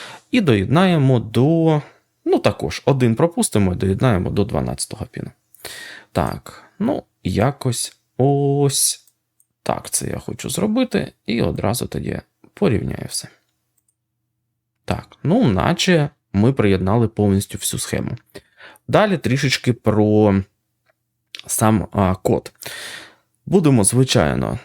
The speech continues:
як завжди, працювати з кодом у вигляді тексту, ніяких блоків, тому що,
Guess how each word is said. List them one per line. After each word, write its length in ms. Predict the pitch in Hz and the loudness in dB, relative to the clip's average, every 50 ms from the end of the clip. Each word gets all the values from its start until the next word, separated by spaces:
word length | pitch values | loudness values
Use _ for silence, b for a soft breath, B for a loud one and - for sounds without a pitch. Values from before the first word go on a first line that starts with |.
| B B - | B B 0
як 260 | 101 107 107 104 - | 2 2 2 2 2
завжди, 600 | - - 95 73 73 98 - - - 67 67 - - - | 0 2 2 2 0 -2 -6 -6 -4 -4 -4 -4 -4 -4
працювати 720 | - 95 92 - - 95 - - 65 69 - - - - - | -2 -2 -2 0 -2 -2 -2 0 -2 -2 -2 -4 -6 -4 -4
з 260 | - - - - 95 95 95 95 - - - | -2 -2 0 0 0 0 0 0 -2 -4 -4
кодом 420 | - - 104 90 - 95 69 - - - | -2 -2 -2 -2 -2 -4 -6 -6 -6 -4
у 80 | - 101 | -2 -2
вигляді 400 | - 85 101 107 - - - - | 0 0 -2 -2 -4 -6 -10 -4
тексту, 600 | - - 190 214 - - - - 202 202 196 185 - _ _ _ _ _ _ - | 0 0 0 0 0 -4 -2 0 0 0 0 -2 -6 _ _ _ _ _ _ -2
ніяких 640 | 98 98 95 95 98 113 67 - - - 104 107 101 | 0 2 2 2 2 0 -2 -2 -2 -2 -2 -2 0
блоків, 520 | 110 123 156 202 220 101 - - 95 - | 0 2 2 2 0 0 -2 -2 -2 -2
тому 320 | - - 98 - - - 101 | -2 -4 -4 -4 -4 -6 -6
що, 440 | - - - 101 98 - - - | -6 -6 -4 -2 -2 -2 -2 -4